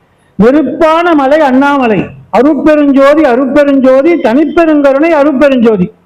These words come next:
அவன் தீயாடிய மேனியன், அ-, அகல் அண்ணாமலையார். அவன் நெருப்பே உடம்பு, தழல் மேனியன். அவன் இந்த பிட்டு வந்து சுடுறான் சுவாமிக்கு. "ஐயோ, ஐயோன்றான்."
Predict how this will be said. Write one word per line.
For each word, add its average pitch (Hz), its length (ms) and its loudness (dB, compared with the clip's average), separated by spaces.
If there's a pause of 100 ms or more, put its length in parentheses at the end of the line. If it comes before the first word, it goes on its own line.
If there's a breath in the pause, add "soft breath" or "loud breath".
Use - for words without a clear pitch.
(320 soft breath)
அவன் 247 300 -2
தீயாடிய 330 680 2
மேனியன், 294 520 0
அ-, 240 200 -4
அகல் 311 380 0
அண்ணாமலையார். 269 1040 0 (340 soft breath)
அவன் 233 220 0
நெருப்பே 277 580 2
உடம்பு, 285 760 2 (400)
தழல் 311 320 0
மேனியன். 254 460 0
அவன் 262 360 0
இந்த 302 180 2
பிட்டு 285 460 0 (400)
வந்து 302 220 0
சுடுறான் 320 520 0
சுவாமிக்கு. 233 440 0 (380)
"ஐயோ, 330 400 2
ஐயோன்றான்." 302 600 0